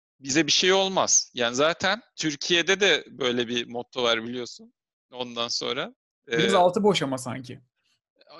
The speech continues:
Speaker 1: ya onun yanında bir gülücük emojisi var. Buradaki ise gerçek. Yani bize bir şey olmaz. Bu-, bunun yanında sapasağlam bir gerçeklik var.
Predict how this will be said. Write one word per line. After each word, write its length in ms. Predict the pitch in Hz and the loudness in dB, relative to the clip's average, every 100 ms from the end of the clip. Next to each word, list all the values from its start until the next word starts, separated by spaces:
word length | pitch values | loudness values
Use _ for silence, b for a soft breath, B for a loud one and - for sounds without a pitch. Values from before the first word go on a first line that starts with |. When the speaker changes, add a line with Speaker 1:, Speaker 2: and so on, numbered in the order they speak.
| 175 | 0
Speaker 1:
ya 160 | 139 123 | 0 2
onun 300 | 143 175 185 | 0 -2 0
yanında 360 | 160 165 185 | 0 2 -2
bir 60 | 165 | 0
gülücük 400 | 156 160 160 175 | -4 -4 -2 -2
emojisi 520 | 139 131 107 92 120 | 0 -2 -2 0 2
var. 360 | 151 226 - - | 2 0 -6 -2
Buradaki 480 | 151 156 170 - 151 | 0 2 0 0 0
ise 220 | 170 180 | 2 4
gerçek. 600 | 160 156 - 117 - - | 4 2 2 0 -2 -8
Yani 200 | 107 113 | -8 -8
bize 220 | 135 113 | -6 -4
bir 40 | |
şey 180 | 107 156 | -2 0
olmaz. 640 | 143 123 101 92 - - _ _ _ _ | 0 -2 -4 -6 -6 -8 _ _ _ _
Bu-, 160 | 123 | -20
bunun 160 | 131 139 | -18 -6
yanında 600 | 135 117 117 139 147 - _ | -2 -2 -2 -2 -2 -4 _
sapasağlam 920 | - - - 143 - 117 123 143 135 | -10 -8 -4 -2 2 2 2 0 -2
bir 180 | 143 143 117 | -4 -4 -2
gerçeklik 640 | 117 - 127 - - - | -2 -2 -8 -10 -20 -14
var. 320 | 98 - | -12 -12